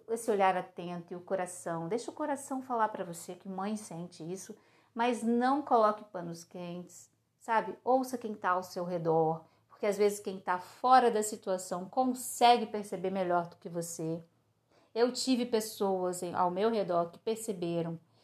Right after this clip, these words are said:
e que tentaram falar e eu não quis escutar. É difícil pra mãe? É. Pra uma mãe perceber que, "Opa, meu filho idealizado, peraí que não tá sendo tão assim." É difícil? É muito difícil.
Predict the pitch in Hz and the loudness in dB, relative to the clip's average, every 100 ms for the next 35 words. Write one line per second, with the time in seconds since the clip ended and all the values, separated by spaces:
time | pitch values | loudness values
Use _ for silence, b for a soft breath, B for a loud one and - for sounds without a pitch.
0 | b b 226 226 262 269 269 254 - 269 | b b -12 -6 -4 -2 -2 -2 6 12
1 | 269 254 247 233 208 196 190 185 170 175 | 12 10 6 6 6 6 4 0 -4 -8
2 | 170 165 165 165 151 156 170 _ _ _ | -8 -8 -12 -10 -8 -8 -10 _ _ _
3 | _ _ _ _ _ - 240 233 - 202 | _ _ _ _ _ -2 -2 -2 -8 -8
4 | 208 190 185 175 175 175 190 - 185 175 | -8 -6 -4 -2 -2 -4 -8 -10 -4 -4
5 | 165 - _ _ _ - 185 180 180 185 | -4 -10 _ _ _ -14 -6 -4 -4 -8
6 | 185 - 170 170 170 180 - 196 190 180 | -12 -10 -6 -6 -8 -14 -2 -2 0 -6
7 | 170 - _ _ _ _ 185 175 175 247 | -8 -10 _ _ _ _ -8 -8 -6 -4
8 | 247 214 214 208 202 196 190 196 196 208 | -2 4 4 4 4 6 8 6 4 -2
9 | 208 _ _ _ _ _ _ _ _ _ | -4 _ _ _ _ _ _ _ _ _
10 | 196 202 196 196 - 202 - 202 - 330 | -4 0 0 0 -6 -8 -8 -6 -2 -2
11 | 294 247 208 202 202 - 156 147 147 - | -2 -4 -2 -2 -4 -12 -10 -10 -12 -18
12 | _ _ _ _ _ _ - 196 - 220 | _ _ _ _ _ _ -2 -2 -4 -8
13 | 196 170 208 214 208 196 185 165 165 - | -8 -6 -2 0 2 0 -2 -10 -14 -16
14 | 147 143 - | -18 -18 -20